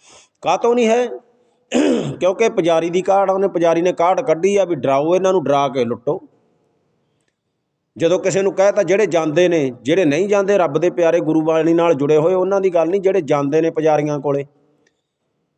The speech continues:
ਜੋਤ ਸਲਮਾਉਣ, ਭਵਿੱਖ ਦੇਖਣਾ, ਆਪਦਾ ਪੁੱਛਣ, ਉਹਨਾਂ ਨੂੰ ਫਿਰ ਉਹ ਐਂ ਵਹਿਮ 'ਚ ਪਾ ਕੇ ਲੁੱਟਦਾ ਵੀ, "ਤੇਰੇ ਤੇ ਤਾਂ ਸਾੜ ਸਤੀ ਲੱਗੀ ਹੋਈ ਆ, ਤੇਰੇ ਤੇ ਤਾਂ ਰਾਹੂ ਕੇਤੂ ਭਾਰੂ ਹੋਇਆ ਪਿਆ।"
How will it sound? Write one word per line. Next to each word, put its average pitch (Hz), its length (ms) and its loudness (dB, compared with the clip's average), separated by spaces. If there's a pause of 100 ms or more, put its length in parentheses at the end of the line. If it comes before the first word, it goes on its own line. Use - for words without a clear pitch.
(1600)
ਜੋਤ 160 300 -2
ਸਲਮਾਉਣ, 156 500 -2
ਭਵਿੱਖ 170 380 -2
ਦੇਖਣਾ, 147 440 -2
ਆਪਦਾ 139 280 -2
ਪੁੱਛਣ, 143 460 -6 (1120)
ਉਹਨਾਂ 190 240 0
ਨੂੰ 190 100 0
ਫਿਰ 170 120 0
ਉਹ 175 160 -2
ਐਂ 147 180 -2 (140)
ਵਹਿਮ 160 320 -2
'ਚ 196 80 -8
ਪਾ 160 220 0
ਕੇ 147 120 -4
ਲੁੱਟਦਾ 120 540 -4
ਵੀ, 123 160 -8
"ਤੇਰੇ 147 260 0
ਤੇ 160 120 -2
ਤਾਂ 170 200 0
ਸਾੜ 170 240 0
ਸਤੀ 185 300 -6
ਲੱਗੀ 180 280 -4
ਹੋਈ 185 220 -2
ਆ, 190 140 -8 (1500)
ਤੇਰੇ 151 200 0
ਤੇ 165 120 0
ਤਾਂ 151 160 0
ਰਾਹੂ 135 300 0
ਕੇਤੂ 180 300 2
ਭਾਰੂ 202 320 0
ਹੋਇਆ 175 220 2
ਪਿਆ।" 190 360 0